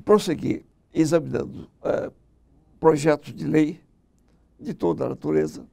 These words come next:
eh, com a presença de autoridades e pessoas envolvidas naqueles temas.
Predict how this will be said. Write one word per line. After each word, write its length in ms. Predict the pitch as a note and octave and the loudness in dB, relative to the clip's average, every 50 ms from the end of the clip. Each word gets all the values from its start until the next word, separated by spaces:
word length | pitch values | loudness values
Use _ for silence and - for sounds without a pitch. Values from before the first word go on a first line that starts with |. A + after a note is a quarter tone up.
| _ _ _ _ _ _ _ _ _ _ _ _ _ _ _ _ _ _ _ _ _ - | _ _ _ _ _ _ _ _ _ _ _ _ _ _ _ _ _ _ _ _ _ -6
eh, 180 | - - - | -4 -4 -4
com 400 | - - - - F#3 F#3+ F#3+ - - - | -4 -8 -4 -2 0 0 0 0 -2 -2
a 100 | - D#3+ | -4 -4
presença 960 | - _ - E3+ D#3+ C3+ C3+ C3+ D3+ D3+ D3 D#3+ D#3+ - - F3+ D3+ - - - _ _ _ | 0 _ 2 2 2 2 0 0 2 2 2 2 0 -4 -8 -10 -10 -12 -14 -18 _ _ _
de 220 | - F#3+ E3 E3 D#3 | -16 -8 -4 -2 -2
autoridades 1040 | - - - - - - - - - - - - - - - - - - - - _ _ _ _ _ _ _ _ _ | -2 -4 -6 -6 -6 -4 -4 -6 -6 -4 -4 -4 -6 -8 -12 -16 -18 -20 -20 -20 _ _ _ _ _ _ _ _ _
e 160 | - - D3 | -4 -4 -4
pessoas 880 | - - - - E3 - - - - - - - - - - - - - _ _ _ _ _ _ _ _ _ _ - | -2 -2 -2 -4 -4 -4 -6 -6 -4 -4 -2 -2 -4 -6 -8 -12 -16 -20 _ _ _ _ _ _ _ _ _ _ -4
envolvidas 720 | D#3+ F3+ D3+ D#3 D3 C3+ B2+ C3 C#3+ E3 D#3 C#3+ C3+ C3 | -2 -2 -2 -4 -6 -6 -4 -2 -2 -2 -2 -2 -2 -2
naqueles 380 | B2+ B2+ - - C3 C#3 C3+ - | -4 -6 -6 -4 -6 -6 -6 -8
temas. 420 | - - - - - - - - | -12 -14 -14 -14 -16 -20 -20 -20